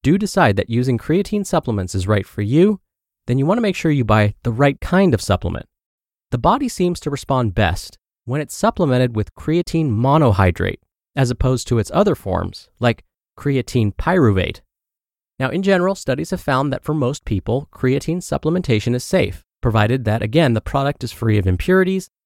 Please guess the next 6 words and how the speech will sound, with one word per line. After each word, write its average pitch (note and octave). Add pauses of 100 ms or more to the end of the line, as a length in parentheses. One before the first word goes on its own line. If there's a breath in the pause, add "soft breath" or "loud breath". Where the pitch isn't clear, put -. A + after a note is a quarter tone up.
(160)
and D3+ (220)
the B2
dosing D3+
instructions G2+ (100)
are A2+
followed. A2+